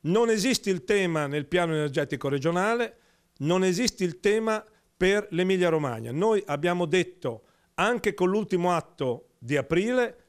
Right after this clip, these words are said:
no al deposito in acquifero del campo di Rivara. Abbiamo incontrato tutti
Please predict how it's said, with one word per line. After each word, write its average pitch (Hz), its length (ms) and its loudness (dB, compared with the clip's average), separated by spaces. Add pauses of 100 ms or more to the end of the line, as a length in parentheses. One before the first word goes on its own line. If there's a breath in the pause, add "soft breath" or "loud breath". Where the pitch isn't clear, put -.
(160)
no 185 680 0
al 147 220 -2
deposito 202 680 -2
in 151 180 -4
acquifero 202 600 -2
del 147 260 -8
campo 190 640 -4
di 127 260 -4
Rivara. 139 580 -2 (500 soft breath)
Abbiamo 190 480 0
incontrato 196 640 -2
tutti 127 520 -4